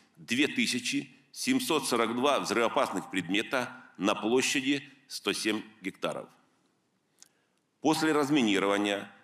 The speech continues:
на всех социально значимых объектах незамедлительно начинаются ремонтные работы.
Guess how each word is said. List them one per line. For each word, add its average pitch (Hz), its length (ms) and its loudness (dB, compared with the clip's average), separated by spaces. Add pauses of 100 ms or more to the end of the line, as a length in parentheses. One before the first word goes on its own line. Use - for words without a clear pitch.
на 107 180 0
всех 160 260 -2
социально 143 560 0
значимых 113 540 -2
объектах 90 640 -4 (360)
незамедлительно 123 1120 0 (160)
начинаются 110 760 2
ремонтные 95 480 2
работы. 95 440 -2